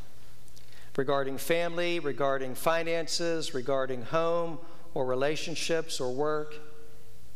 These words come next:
Father, I pray they would seek you, seek your truth.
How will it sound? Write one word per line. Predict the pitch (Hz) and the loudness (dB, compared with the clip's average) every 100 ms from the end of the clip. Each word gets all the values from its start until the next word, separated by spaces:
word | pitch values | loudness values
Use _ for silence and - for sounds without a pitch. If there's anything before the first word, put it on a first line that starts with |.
| - - | -2 0
Father, | 131 135 131 | 2 2 2
I | |
pray | 127 - 151 151 | 0 0 2 2
they | 143 135 | 2 0
would | 123 117 - - - - | 0 -2 -2 -2 -2 -2
seek | - - 151 139 | 0 0 0 0
you, | 135 139 139 123 98 92 - - - | 0 0 0 0 -2 -4 -4 -2 -2
seek | - - 143 139 | 0 0 0 0
your | 143 | -2
truth. | - 127 101 - - | 0 0 -2 -2 -2